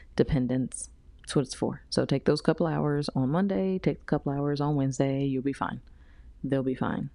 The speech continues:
And it's worth it. And I do recommend doing it during the school year just because I would say it's a little harder to get coverage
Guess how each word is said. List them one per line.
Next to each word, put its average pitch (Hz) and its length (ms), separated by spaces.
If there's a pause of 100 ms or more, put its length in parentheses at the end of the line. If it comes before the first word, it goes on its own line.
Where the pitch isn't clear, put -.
(200)
And 170 120
it's - 200
worth 175 260
it. - 140 (1040)
And 160 140
I 156 60
do 160 180
recommend 147 420
doing 139 320
it - 160
during 139 340
the 135 80
school 135 280
year 143 320 (140)
just - 180
because 131 580 (1400)
I 180 80
would 180 160
say 190 160
it's 190 140
a 175 60
little 156 240
harder 147 340
to 143 100
get 135 220
coverage 135 1080